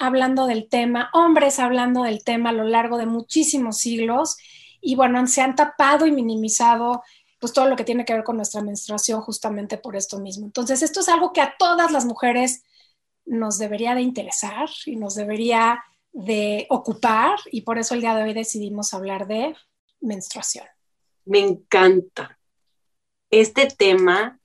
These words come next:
Speaker 2: es una maravilla. Es realmente una de las cosas que más nos representa en nuestra energía más fuerte, que sería la femenina, ¿no? Y, y simplemente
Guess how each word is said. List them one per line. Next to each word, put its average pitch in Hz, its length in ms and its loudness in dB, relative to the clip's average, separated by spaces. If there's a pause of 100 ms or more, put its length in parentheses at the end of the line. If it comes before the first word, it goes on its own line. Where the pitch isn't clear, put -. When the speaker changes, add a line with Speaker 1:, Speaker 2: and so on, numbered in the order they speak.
(180)
Speaker 2:
es 208 220 0
una 220 480 4
maravilla. 175 1000 2 (520)
Es 226 260 4
realmente 247 800 4 (320)
una 254 360 2
de 247 100 6
las 202 260 -2
cosas 233 680 -2 (120)
que 214 180 6
más 226 720 2 (300)
nos 208 260 2
representa 208 500 2
en 247 80 6
nuestra 208 280 0
energía 214 880 0
más 196 500 0
fuerte, 208 380 4
que 180 80 0
sería 180 220 4
la 185 120 4
femenina, 165 760 0 (600)
¿no? 247 280 4 (380)
Y, 220 400 2
y 220 120 4
simplemente 254 920 6